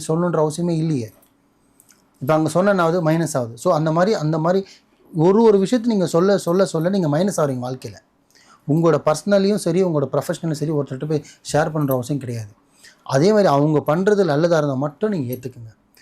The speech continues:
So இதுதான் வந்து எது பண்ணக்கூடாது, எது செய்யக்கூடாது. நீங்க என்ன வேணா பண்ணுங்க மக்களே. உங்களோட, அவனோட நல்ல விஷயத்தை மட்டும் ஏத்துக்குங்க. அவன் பண்ற கெட்ட விஷயத்தை ஏத்துக்காதீங்க. அது எதுவா இருக்கட்டும், தொழில் இருக்கட்டும், பிசினஸ், பா, நீ, இப்ப நீங்க எக்ஸாம்பிள் உங்களுக்கு புரியுற மாதிரி சொல்ற மக்கள்,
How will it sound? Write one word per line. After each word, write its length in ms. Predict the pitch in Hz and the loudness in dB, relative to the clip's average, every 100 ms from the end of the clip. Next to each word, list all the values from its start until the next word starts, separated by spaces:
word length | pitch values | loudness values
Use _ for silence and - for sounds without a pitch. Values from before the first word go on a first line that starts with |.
| _ | _
So 100 | - 147 | -6 -2
இதுதான் 320 | 139 160 202 185 | 0 2 2 2
வந்து 160 | 180 190 | 0 0
எது 180 | 147 151 147 | 0 0 0
பண்ணக்கூடாது, 500 | 147 165 151 143 196 | -2 -2 0 0 0
எது 180 | 147 139 - | -2 -4 -6
செய்யக்கூடாது. 460 | 127 120 120 - _ _ _ - _ - | -8 -8 -16 -20 _ _ _ -20 _ -2
நீங்க 180 | 135 135 | 2 4
என்ன 200 | 185 175 | 4 2
வேணா 140 | 151 143 | 2 0
பண்ணுங்க 280 | 151 139 | 0 0
மக்களே. 320 | 127 117 117 117 _ _ _ _ - | -2 -6 -10 -12 _ _ _ _ -4
உங்களோட, 340 | 143 147 139 135 - _ - | 0 2 4 2 -2 _ -2
அவனோட 280 | 131 139 127 | 0 2 2
நல்ல 180 | 139 208 | 2 2
விஷயத்தை 280 | 196 160 143 | 0 -2 -6
மட்டும் 260 | 135 160 139 | -4 0 0
ஏத்துக்குங்க. 380 | 139 127 131 180 - - | -2 -6 -6 -8 -12 -10
அவன் 200 | 123 127 135 | -4 0 0
பண்ற 140 | 175 151 | 0 0
கெட்ட 280 | 147 - | -2 0
விஷயத்தை 260 | 175 131 143 | -2 0 0
ஏத்துக்காதீங்க. 460 | 143 135 123 110 104 _ _ _ - | 0 -2 -8 -12 -16 _ _ _ -8
அது 160 | 131 131 139 | -4 0 0
எதுவா 200 | 165 220 | 4 4
இருக்கட்டும், 380 | 180 151 147 113 - _ _ _ _ - | 4 2 -6 -8 -10 _ _ _ _ 0
தொழில் 260 | 143 160 156 | 2 2 -2
இருக்கட்டும், 300 | 147 147 139 | -2 -2 -2
பிசினஸ், 280 | - 147 160 | -2 -2 -2
பா, 80 | 147 - | -2 -4
நீ, 120 | 139 | -6
இப்ப 180 | 139 123 | -4 -2
நீங்க 180 | 135 131 | 0 0
எக்ஸாம்பிள் 380 | 113 156 165 143 - - | 0 0 0 -2 -4 -6
உங்களுக்கு 320 | 147 143 127 | 0 0 0
புரியுற 220 | 151 170 151 | -2 0 0
மாதிரி 160 | 151 | 0
சொல்ற 180 | 147 131 127 | -2 -4 -6
மக்கள், 240 | 117 117 | -8 -14